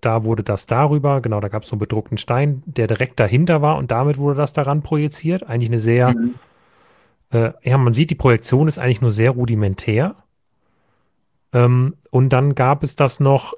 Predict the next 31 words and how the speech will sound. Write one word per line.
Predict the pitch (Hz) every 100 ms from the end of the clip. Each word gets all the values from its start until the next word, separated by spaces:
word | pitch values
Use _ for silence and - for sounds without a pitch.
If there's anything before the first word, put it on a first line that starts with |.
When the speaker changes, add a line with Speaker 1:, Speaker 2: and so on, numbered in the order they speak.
| -
Speaker 1:
im | 123 123 127
Stranger | - 135 131 123
Things | 165 151 - - - -
Haus, | 113 98 - - _ _ _ _ -
Speaker 2:
Ah, | 117
Speaker 1:
äh, | 120 110
Speaker 2:
ja, | 101
Speaker 1:
wo | 110
man | 110
Speaker 2:
genau. | 107 101
Speaker 1:
ja | 107
diese | 104 110 104 110 107
Lichter | 117 120 127 117
auf | 117 110
diese | - 110 110 107 107 107 - _ 147 - -
Wand | 160 117 135
mit | 123
den | 117
Buchstaben | 127 - 110 98
projiziert | - 98 - 110
hat. | 107
Und | 110
ich | -
finde, | 107 110
da | 107
Speaker 2:
Mhm. |
Speaker 1:
hat's | 127 147
überhaupt | 113 - 175 -
nicht | - 98
gut | 110 -
funktioniert. | 110 98 - 95 98 -